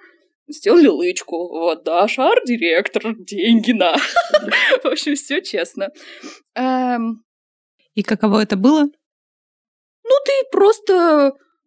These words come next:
Speaker 1: в аду. <laughs> Как-то так это было.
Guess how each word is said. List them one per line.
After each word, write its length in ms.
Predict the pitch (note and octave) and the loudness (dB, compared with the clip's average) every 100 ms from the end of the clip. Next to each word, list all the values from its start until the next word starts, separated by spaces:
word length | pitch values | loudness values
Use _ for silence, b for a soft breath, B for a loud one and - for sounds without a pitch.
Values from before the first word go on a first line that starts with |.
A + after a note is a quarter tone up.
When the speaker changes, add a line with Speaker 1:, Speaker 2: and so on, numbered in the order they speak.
| _ | _
Speaker 1:
в 340 | - A3+ G#3+ B3 | -10 -8 -2 -2
аду. 420 | G#3 G3+ E4 - - | 0 0 0 -2 -6
<laughs> 1600 | E4+ - - A#3+ G#4 C#5+ A#4+ G3+ F#4+ - - C4 G4 - - - | -6 -6 -2 0 0 -4 -6 -4 -2 0 0 0 -2 -2 -4 -2
Как-то 460 | - - - C4+ | -4 -4 0 0
так 300 | E4+ - - | 0 -4 -4
это 160 | - G4 | -6 -6
было. 260 | B3 E4+ | -4 -4